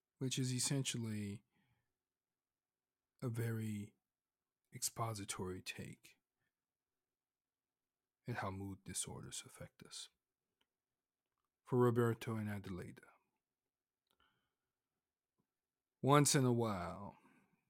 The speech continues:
joy throws little stones at my window.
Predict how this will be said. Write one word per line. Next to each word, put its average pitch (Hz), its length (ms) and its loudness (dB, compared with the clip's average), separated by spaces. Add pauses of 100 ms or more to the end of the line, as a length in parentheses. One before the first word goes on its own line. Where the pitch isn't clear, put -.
(120)
joy 101 800 0 (500)
throws 92 340 -6
little 92 240 -4
stones 95 580 -6
at 87 220 -8
my 98 160 -8
window. 104 540 -8